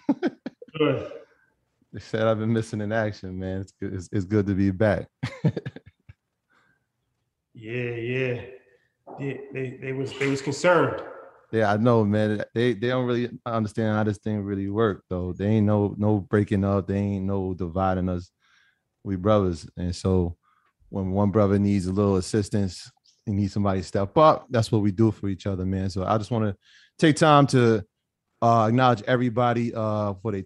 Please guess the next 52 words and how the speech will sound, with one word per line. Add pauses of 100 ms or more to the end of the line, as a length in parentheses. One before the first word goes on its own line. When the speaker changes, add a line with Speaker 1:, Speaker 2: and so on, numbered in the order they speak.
Speaker 1:
thoughts
and
their
prayers. (140)
Um,
I
was
dealing
with
a
health
issue, (440)
um,
but,
uh,
you
know,
I'm
climbing
back.
So (720)
thank
you
for
all
your
prayers.
Everybody's
good.
My
family
is
good.
My
brothers
are
good. (460)
Uh,
and
the
team
has
held
the,
the,
the
fort
down.
So
I
just
wanna,